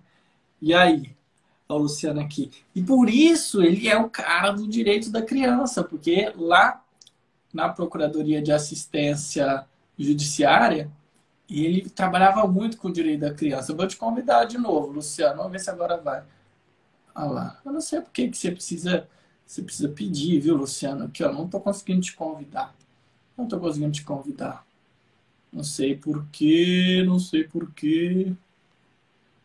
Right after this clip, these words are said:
Ah lá, vamos ver, ó. Ó. Vamos ver, Luciano, se eu consigo te convidar. Senão você vai ter que, deixa eu ver aqui. Ih, Luciano, seu, seu celular, ó, tá dando assim, inabilitado pra entrar.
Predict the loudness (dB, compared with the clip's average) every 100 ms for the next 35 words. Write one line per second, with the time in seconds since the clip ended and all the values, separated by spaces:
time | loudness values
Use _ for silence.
0 | _ _ _ _ -12 -8 -8 -6 -6 -4
1 | -4 -4 -6 -14 _ -10 -8 -8 _ _
2 | _ _ _ _ _ _ -2 0 0 -2
3 | -2 0 0 -2 -8 -6 -8 -8 -8 0
4 | 4 4 2 0 0 -2 -6 -2 0 0
5 | 2 0 -2 -6 _ _ _ -6 -6 -2
6 | -2 -2 -4 -6 -10 -12 _ -12 -10 -10
7 | -12 -16 -20 -20 -20 _ _ _ _ _
8 | -4 0 2 2 2 2 2 -2 -4 -4
9 | -8 -2 -2 0 0 6 8 8 6 4
10 | 0 -2 -2 -4 -6 -4 0 2 4 2
11 | 0 4 4 4 0 -6 -6 -6 -4 -4
12 | -4